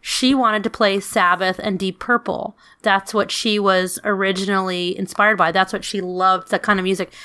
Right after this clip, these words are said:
she loved to play. Um, she, when she came, you know, she comes out with her solo albums, she's listening to the people that are telling her, "This is the type of music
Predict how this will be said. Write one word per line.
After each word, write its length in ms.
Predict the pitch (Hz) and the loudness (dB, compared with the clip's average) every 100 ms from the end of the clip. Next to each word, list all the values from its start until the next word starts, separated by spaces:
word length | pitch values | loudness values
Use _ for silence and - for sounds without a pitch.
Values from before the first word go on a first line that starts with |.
| - | -12
she 280 | - 226 202 | -4 0 0
loved 420 | 190 180 170 - | 2 2 2 -2
to 80 | 190 | -8
play. 480 | - 196 180 165 - - - - | 2 2 2 0 -10 -18 -20 -4
Um, 500 | 226 202 185 180 185 - _ _ _ - - - - - | 2 4 2 -2 -10 -14 _ _ _ -16 -14 -18 -14 -8
she, 260 | - 240 190 | -2 0 2
when 200 | 220 214 | 0 0
she 180 | 226 | -2
came, 460 | 214 226 208 202 185 214 | -2 -2 0 -4 -8 -4
you 100 | 220 | 2
know, 260 | 185 175 _ _ _ _ _ 190 _ _ - - _ _ _ _ _ | 2 2 _ _ _ _ _ -20 _ _ -20 -20 _ _ _ _ _
she 200 | - 240 | -6 -4
comes 260 | 226 214 220 | 0 0 2
out 140 | 202 | 0
with 80 | 196 | 2
her 100 | 208 | -2
solo 360 | 190 208 196 202 | 2 2 4 4
albums, 600 | 196 262 240 185 196 - _ _ - | 2 2 0 -2 -6 -10 _ _ -12
she's 300 | - 226 220 | -2 0 2
listening 540 | 220 - 240 233 240 | 2 0 -4 -2 -4
to 360 | - 254 247 254 | -2 -2 0 -4
the 60 | |
people 280 | - 247 254 | -4 -6 -2
that 120 | 247 240 | 0 0
are 60 | |
telling 300 | - 254 254 | 2 0 0
her, 100 | 233 | -2
"This 180 | 202 196 | -2 -2
is 140 | 226 202 | -6 -8
the 40 | |
type 220 | - - | -10 -8
of 80 | 202 | -4
music 380 | 202 202 202 | -2 0 -2